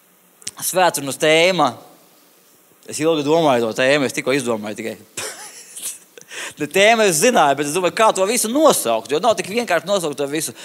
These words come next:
Es to nosaukšu tā baigi gudri. Laika amplitūda. Laika amplitūda.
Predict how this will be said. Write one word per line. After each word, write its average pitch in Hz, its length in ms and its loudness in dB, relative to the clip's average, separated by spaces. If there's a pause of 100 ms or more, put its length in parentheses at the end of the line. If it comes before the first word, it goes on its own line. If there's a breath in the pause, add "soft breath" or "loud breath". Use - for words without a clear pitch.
(220 loud breath)
Es 175 160 -2
to 165 80 2
nosaukšu 160 460 0
tā 131 100 0
baigi 131 320 0
gudri. 113 460 -6 (1120)
Laika 185 600 2 (420)
amplitūda. 139 640 -2 (1800)
Laika 165 640 2
amplitūda. 135 800 -2